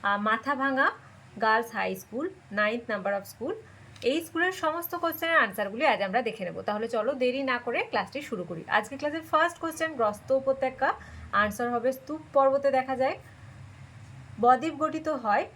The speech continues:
নিম্ন গতিতে। শক্ত পাথরে ভর্তি অঞ্চলকে হামাদা বলে। মাটিতে বাতাস থাকে টোয়েন্টি ফাইভ পার্সেন্ট। ফিফথ, আফ্রিকার মকর ক্রান্তীয় অঞ্চলে, আনসার হবে কালাহারি মরুভূমির সৃষ্টি হয়েছে।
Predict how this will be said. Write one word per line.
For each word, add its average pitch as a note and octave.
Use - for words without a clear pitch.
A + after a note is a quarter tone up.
নিম্ন A3
গতিতে। A#3+
শক্ত C#4
পাথরে D#4+
ভর্তি C4+
অঞ্চলকে A3+
হামাদা G#3
বলে। A3+
মাটিতে A#3
বাতাস G#3
থাকে C#4+
টোয়েন্টি G3+
ফাইভ G3+
পার্সেন্ট। G#3
ফিফথ, D4
আফ্রিকার C#4
মকর B3
ক্রান্তীয় C4+
অঞ্চলে, G3
আনসার G3
হবে B3
কালাহারি G3
মরুভূমির B3+
সৃষ্টি A#3
হয়েছে। -